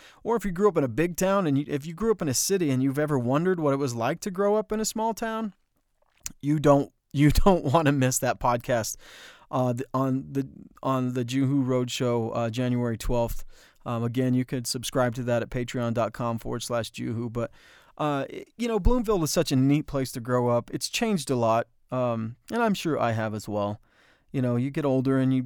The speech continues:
have some more perspective, but when you're young and you are living in a small town, you grew up in the country your entire life, and you live in a small town, you get, you get so attached to people, and, and that's your whole world. I mean, uh, it's your whole world,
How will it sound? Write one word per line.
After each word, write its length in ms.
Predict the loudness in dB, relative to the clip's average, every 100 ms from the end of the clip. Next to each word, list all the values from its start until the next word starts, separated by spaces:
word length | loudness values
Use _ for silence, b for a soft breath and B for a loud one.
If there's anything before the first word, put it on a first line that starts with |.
| -2
have 200 | -4 -4
some 140 | -4
more 140 | -2 -4
perspective, 640 | -6 -6 -6 -4 -6 -6
but 160 | -8 -4
when 180 | -2 -2
you're 220 | -2 -2
young 600 | 2 2 2 0 -4 -10 _ _ -4
and 200 | 0 2
you 260 | 2 2
are 140 | 0 0
living 320 | -2 0 -2
in 80 | -2
a 40 |
small 300 | -4 -2 -2
town, 320 | -2 -4 -2
you 80 | -2
grew 220 | -2 -2
up 80 | -2
in 80 | -4
the 80 | -4
country 500 | -6 -6 -6 -8 -6
your 160 | -4 -2
entire 360 | -2 -2 -2
life, 380 | -2 -2 -2 -6 b b b b b b
and 120 | 2
you 80 | 2
live 200 | 4 2
in 80 | 2
a 60 |
small 320 | 0 -2 -2 -2
town, 520 | -2 -2 -2 -4 -8 _ _ _ _ _ -10
you 220 | -6 -2
get, 240 | 0 -2 -6 -10
you 220 | -6 -4
get 200 | -4 -4
so 260 | -2 0
attached 500 | 0 0 -2 -2 -4
to 80 | -6
people, 460 | -4 -4 -4 -4 -4
and, 220 | -4 -4 -6
and 240 | -8 -8 -12 _
that's 320 | -4 -4 -2
your 140 | -4 -4
whole 380 | 0 0 2 2
world. 500 | 2 2 0 -4 -6
I 40 |
mean, 220 | -4 -2 -2
uh, 160 | -4 -4
it's 180 | -6
your 120 | -4 -4
whole 340 | 0 0 0
world, 540 | 0 2 0 -2 -8